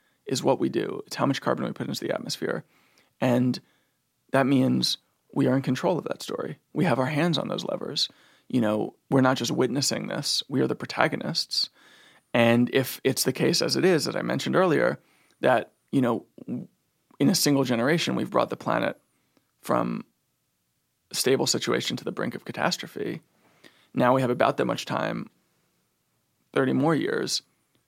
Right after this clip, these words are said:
to avert some of these worst case outcomes by taking action. That means that that story will be contained in my lifetime too, God willing. That means that,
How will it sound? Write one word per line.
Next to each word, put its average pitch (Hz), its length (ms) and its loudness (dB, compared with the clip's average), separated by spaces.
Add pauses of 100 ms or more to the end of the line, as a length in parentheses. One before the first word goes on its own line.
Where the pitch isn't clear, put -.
(120)
to 127 140 -2
avert 139 240 0
some 135 140 0
of 127 100 -4
these 127 140 -4
worst - 220 -4
case - 180 -4
outcomes - 380 -6
by - 120 -4
taking 123 320 -4
action. - 440 -4 (300)
That 127 120 2
means 143 200 4
that 131 120 0
that 135 180 2
story 127 300 0
will 123 140 0
be 120 100 -4
contained 127 580 -4 (120)
in 151 160 4
my 135 120 4
lifetime 127 480 -2
too, - 360 -2 (1120)
God - 180 0
willing. 110 380 -2 (500)
That 147 160 4
means 156 260 2
that, 131 260 2